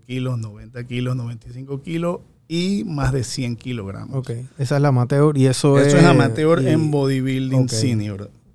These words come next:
Speaker 1: Eso puede ser una forma dependiendo de la cantidad de pers-, de competidores que hay.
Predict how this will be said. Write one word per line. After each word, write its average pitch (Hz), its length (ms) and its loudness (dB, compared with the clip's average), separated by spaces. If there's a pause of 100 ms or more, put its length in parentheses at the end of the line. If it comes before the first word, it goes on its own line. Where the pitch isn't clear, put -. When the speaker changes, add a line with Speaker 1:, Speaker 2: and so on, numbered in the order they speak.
(100)
Speaker 1:
Eso 147 340 0
puede 170 260 4
ser 165 180 -2
una 165 220 2
forma 170 480 0
dependiendo 139 460 -2
de 156 60 -2
la 143 80 -2
cantidad 123 360 -4
de 139 80 -6
pers-, 127 260 -8
de 131 180 -8
competidores 127 680 -6
que 117 140 -10
hay. 110 220 -8